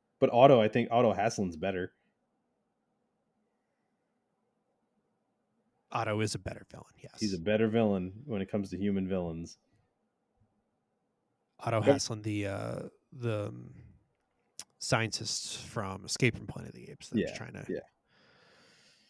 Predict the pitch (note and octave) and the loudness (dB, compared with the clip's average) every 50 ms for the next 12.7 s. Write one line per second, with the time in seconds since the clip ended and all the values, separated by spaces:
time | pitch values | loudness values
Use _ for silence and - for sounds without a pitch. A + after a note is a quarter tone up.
0 | _ _ _ _ _ _ _ _ _ _ - C#3 C#3+ D#3+ D#3+ D#3 D3 D3+ D3+ C#3 | _ _ _ _ _ _ _ _ _ _ 2 4 6 6 6 4 2 0 -4 0
1 | C3 C3+ D#3+ D#3+ C#3 - - - C3 C3 C3+ C3+ C3+ A#2+ G2+ G2 - - A#2+ G#2+ | 2 8 10 10 10 8 6 4 6 6 8 8 6 4 2 2 -2 -2 -4 -2
2 | - F#2 - - - G#2 E2+ D#2 D2+ - _ _ _ _ _ _ _ - A2 G#2 | -2 -6 -6 -4 -2 -2 -2 -2 -4 -8 _ _ _ _ _ _ _ 2 2 2
3 | E2 - - A#2+ A#2+ C3 B2 - C#3+ C#3 B2+ A2+ A2+ - - A#2 A2+ C3 C#3+ C3+ | 2 2 4 4 4 4 6 6 6 6 6 4 2 -2 -6 -6 -2 -2 2 8
4 | D#3 D#3+ - D3 C3+ C3 C3 B2+ B2+ C3 C3 C3 B2+ A#2+ A#2 G#2 G2 F#2+ A2 G#2 | 8 8 8 8 6 6 6 8 8 8 8 8 8 6 4 2 2 2 4 4
5 | G2+ G2 G2 F#2+ F#2 F#2 F2 - _ _ _ _ _ _ _ _ _ _ _ - | 4 4 4 2 2 0 -2 -6 _ _ _ _ _ _ _ _ _ _ _ 8
6 | F3+ D#3+ F3 F3+ F#3 G#3 G#3+ G3 D#3+ C#3 C#3+ E3 F3 E3 C#3+ C3+ B2 - B2 A2 | 10 10 10 8 8 4 4 2 0 -2 0 0 0 2 0 -2 -2 -4 -8 -10
7 | - - _ C3+ B2 A#2 D#3 D3 - - B2+ - - C#3+ C3+ - - C3+ A#2 A2 | -10 -12 _ -14 -8 -4 -2 -2 -2 -4 -6 -8 -6 -6 -4 -4 -4 -4 -4 -4
8 | G#2 G2 - - C3 A2+ - A#2+ G#2+ A2+ B2+ - C#3+ C#3 C#3 B2+ A#2 A2+ - - | -6 -8 -6 -6 -4 -4 -4 -4 -6 -6 -6 -6 -6 -6 -6 -6 -6 -10 -10 -8
9 | A2+ A#2 A#2+ C3+ C#3 C#3 - _ _ _ _ - C3 C#3+ A#2+ - - B2+ A2+ B2 | -8 -6 -6 -6 -8 -10 -14 _ _ _ _ -2 -2 -2 0 0 -2 -2 -2 0
10 | A#2+ A#2+ A2+ G#2 G#2 A2+ A#2+ C#3 C3 C3 B2 - C#3+ C3 C3 A#2 A#2 A#2 - - | 2 4 4 6 6 8 10 10 10 10 8 8 6 6 6 6 4 2 0 0
11 | A2 F#2+ A#2 A#2 A2+ - A2 G#2 - - A2+ A2 - G#2+ F#2+ F2+ G2 F#2+ F#2+ F#2 | -4 0 0 0 0 0 -2 -2 0 2 0 2 2 0 0 0 0 0 -2 -2
12 | - F#2+ F#2 F#2 F#2 F2 E2+ - G2 F#2 F#2 F2+ F2+ | -2 -2 -2 -2 -2 -4 -4 -4 -4 -4 -4 -4 -6